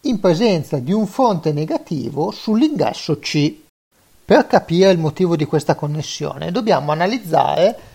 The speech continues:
la sequenza di conteggio che abbiamo riportato nella tabella che c'è nella parte sinistra della slide. Allora, vedete che il bit meno significativo, vale a dire Q zero,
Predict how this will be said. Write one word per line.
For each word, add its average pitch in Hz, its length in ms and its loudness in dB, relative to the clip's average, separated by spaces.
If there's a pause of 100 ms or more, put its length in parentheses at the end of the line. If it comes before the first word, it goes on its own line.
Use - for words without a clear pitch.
(160)
la 185 300 4
sequenza 202 500 0
di 147 100 -4
conteggio 196 640 2
che 220 100 2
abbiamo 202 380 4
riportato 180 880 4
nella 214 380 4
tabella 165 840 4 (420)
che 247 140 -2
c'è 170 280 6
nella 202 240 4
parte 160 340 4
sinistra 160 460 -4
della 143 280 0
slide. 139 600 -2 (280)
Allora, 196 300 4
vedete 214 640 2
che 156 400 2
il 226 220 0
bit 175 280 -2
meno 180 240 0
significativo, 165 800 -2
vale 156 220 2
a - 20 2
dire 165 280 2
Q 165 240 -2
zero, 147 600 -2